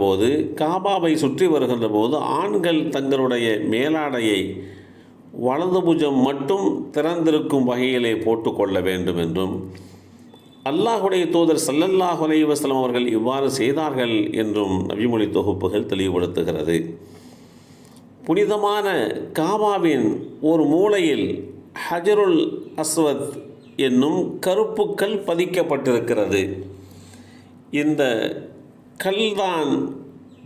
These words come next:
புனிதமான காபாவை சுற்றுவதற்கு துவங்குகின்ற அந்த துவக்க இடம்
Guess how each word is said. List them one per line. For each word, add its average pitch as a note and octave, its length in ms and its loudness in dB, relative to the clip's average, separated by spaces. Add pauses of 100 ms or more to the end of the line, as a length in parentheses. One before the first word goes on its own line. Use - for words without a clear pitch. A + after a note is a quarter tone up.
புனிதமான D#3+ 560 0 (480)
காபாவை F#3 580 2 (720)
சுற்றுவதற்கு E3+ 800 2 (420)
துவங்குகின்ற D#3 680 2 (1080)
அந்த A#2+ 200 0 (840)
துவக்க G3 400 0 (560)
இடம் A3 240 -2